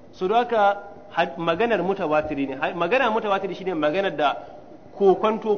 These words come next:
ko ziyara baya kawo mata saboda karfin ingancinta. Cewa lalle Ali ibn Abi Talib Allah ya kara masa da ya faɗi wannan falla nasa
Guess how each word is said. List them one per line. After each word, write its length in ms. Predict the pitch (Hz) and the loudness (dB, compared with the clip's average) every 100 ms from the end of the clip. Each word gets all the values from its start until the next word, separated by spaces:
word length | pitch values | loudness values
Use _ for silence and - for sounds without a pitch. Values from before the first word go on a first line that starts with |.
| 208 | 2
ko 160 | 233 | 2
ziyara 360 | 208 196 180 165 | 2 2 2 2
baya 240 | 156 151 | 2 2
kawo 240 | 139 123 120 | 0 -2 -2
mata 260 | 120 107 - - - - - - - | -4 -10 -14 -18 -20 -20 -20 -20 -8
saboda 280 | 156 156 123 | -4 -2 -4
karfin 260 | 120 113 139 | -8 -10 -10
ingancinta. 580 | 123 127 117 110 95 - - - - - - - - - - - - - | -8 -8 -10 -14 -16 -20 -20 -20 -20 -20 -20 -20 -20 -20 -20 -20 -20 -20
Cewa 380 | - 175 147 127 | -6 -2 2 2
lalle 460 | 123 151 165 165 170 165 | 2 2 0 -2 -2 -2
Ali 160 | 139 | -2
ibn 200 | 143 143 147 | 0 0 -2
Abi 180 | 123 | -4
Talib 240 | 127 139 123 | -6 -8 -6
Allah 260 | 139 139 123 | -6 -4 -4
ya 60 | |
kara 180 | 120 131 | -2 -2
masa 220 | 123 123 113 | -2 -4 -8
da 100 | 113 | -4
ya 120 | 123 | -2
faɗi 160 | - 120 | 0 0
wannan 300 | 120 120 - | -2 -2 0
falla 320 | 120 120 117 | 0 2 0
nasa 380 | 120 113 - | 0 -8 -12